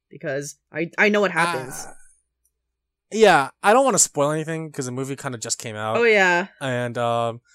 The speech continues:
Speaker 1: We'll
Speaker 2: yeah,
Speaker 1: probably
Speaker 2: so
Speaker 1: have a
Speaker 2: for the listeners
Speaker 1: spoiler cast at some point.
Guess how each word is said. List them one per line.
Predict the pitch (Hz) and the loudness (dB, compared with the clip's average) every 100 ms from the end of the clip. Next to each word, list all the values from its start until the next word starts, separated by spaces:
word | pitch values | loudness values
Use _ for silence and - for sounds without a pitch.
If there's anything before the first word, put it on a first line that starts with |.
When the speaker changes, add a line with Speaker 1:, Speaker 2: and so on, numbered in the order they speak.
| _ _ _ _ _ _ _ | _ _ _ _ _ _ _
Speaker 1:
We'll | 170 | 2
Speaker 2:
yeah, | 175 | 4
Speaker 1:
probably | 349 302 | 6 4
Speaker 2:
so | 240 | 4
Speaker 1:
have | 147 | 4
a | 190 190 - | 2 -4 -6
Speaker 2:
for | - | -4
the | 160 | -2
listeners | 156 170 190 190 | 0 0 0 2
Speaker 1:
spoiler | 208 202 | 2 0
cast | 175 190 190 208 - - _ _ | 0 0 -2 -4 -12 -20 _ _
at | 208 202 | -12 -10
some | 208 202 | -8 -8
point. | 202 208 208 | -8 -6 -6